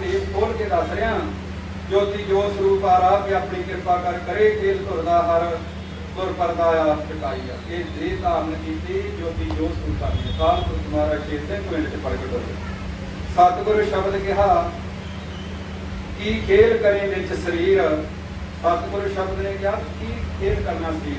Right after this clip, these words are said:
ਦੇ ਵਿੱਚ?" ਸਤਿਗੁਰੂ ਸ਼ਬਦ ਕਹਿੰਦਾ, "ਐ ਪ੍ਰਭੂ, ਜੇ ਤੂੰ ਇੱਕ ਸਰੀਰ ਚੁਣ ਲੈਣਾ ਹੈ ਤੇ ਕਣਕਪੁਰੀ ਵਿੱਚ ਆ ਜਾਣਾ ਹੈ।" ਕੋਈ ਸ਼ੱਕ ਰਹਿ ਗਿਆ? ਹਰ ਸੰਤ ਜੀਓ, ਕਈ ਜੀਵ ਅਜੇ ਵੀ ਹਰ ਸੰਤ ਦੇ ਵਿੱਚ ਵੀ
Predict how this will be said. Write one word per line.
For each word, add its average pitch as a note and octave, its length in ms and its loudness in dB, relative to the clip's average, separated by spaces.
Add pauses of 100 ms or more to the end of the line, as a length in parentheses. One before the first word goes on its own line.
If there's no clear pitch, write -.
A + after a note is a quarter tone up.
ਦੇ - 60 -4
ਵਿੱਚ?" - 120 -4 (540)
ਸਤਿਗੁਰੂ G#3+ 520 6
ਸ਼ਬਦ G3+ 400 2
ਕਹਿੰਦਾ, F#3+ 680 4 (480)
"ਐ G#3+ 220 6
ਪ੍ਰਭੂ, A3+ 440 2
ਜੇ G3 200 2 (100)
ਤੂੰ G#3+ 220 -2
ਇੱਕ G3+ 380 0
ਸਰੀਰ G3 500 -2
ਚੁਣ G#3 240 2
ਲੈਣਾ G3 320 4
ਹੈ G3 220 0
ਤੇ G#3 180 -2
ਕਣਕਪੁਰੀ G3 500 0
ਵਿੱਚ G3 240 2
ਆ E3+ 180 4
ਜਾਣਾ D#3+ 320 -2
ਹੈ।" - 80 -8 (600)
ਕੋਈ F3+ 140 -8 (100)
ਸ਼ੱਕ E3+ 300 -2
ਰਹਿ G3 200 -2
ਗਿਆ? A3 220 2 (840)
ਹਰ - 80 -2
ਸੰਤ F#3+ 380 -6
ਜੀਓ, F#3+ 80 -6 (1300)
ਕਈ F#3+ 200 2
ਜੀਵ F#3 360 0
ਅਜੇ F#3+ 220 2
ਵੀ G3 260 -2
ਹਰ F3+ 200 2
ਸੰਤ F#3+ 240 -4
ਦੇ F#3+ 240 0
ਵਿੱਚ F#4+ 200 0
ਵੀ F#3+ 180 -2